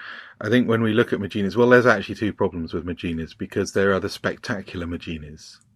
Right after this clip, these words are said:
And throughout his, throughout history until dendrochronology, that's, uh, tree ring dating, came along, we, you know, we, we saw these instruments which were really quite won-, you know, really quite wonderful, almost Cremonese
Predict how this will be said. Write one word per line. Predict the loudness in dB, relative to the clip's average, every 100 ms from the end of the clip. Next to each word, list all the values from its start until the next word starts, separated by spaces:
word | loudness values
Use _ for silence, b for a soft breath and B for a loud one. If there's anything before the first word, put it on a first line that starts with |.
| B B B B B _
And | -2 0 -4
throughout | -2 4 4 4
his, | -2 -4 -6 -18
throughout | 0 4 4 2
history | -2 -2 -4 -2
until | -2 -4 0 2 2 -2
dendrochronology, | -2 -2 -2 -6 -4 -4 -4 -4 -10 -12
that's, | -16 -16 -20 -20 _ -10
uh, | -8
tree | -8 -2 -2
ring | 0 -4 -6
dating, | -8 -10 -12 -14 -14 _ B B B -2
came | -2 0
along, | -4 -6 -8 -10
we, | -6 -4 -4 -6 -12 B B B
you | -6
know, | -4
we, | -4 -4
we | -4 -6
saw | -6 0 2 2
these | 0 -2
instruments | -4 -6 -10 -10 -8
which | -12 -6
were | -4 -2 -2
really | 0 2 2
quite | -2 -8 -8
won-, | -6 -6 -8
you | -10
know, | -10 -12 _
really | 0 0 0
quite | -4 -4 -4
wonderful, | -8 -8 -10 -12 -6
almost | -4 -2 -4 -6
Cremonese | -8 -6 -6 -6 -8 -10 -14 -16 -20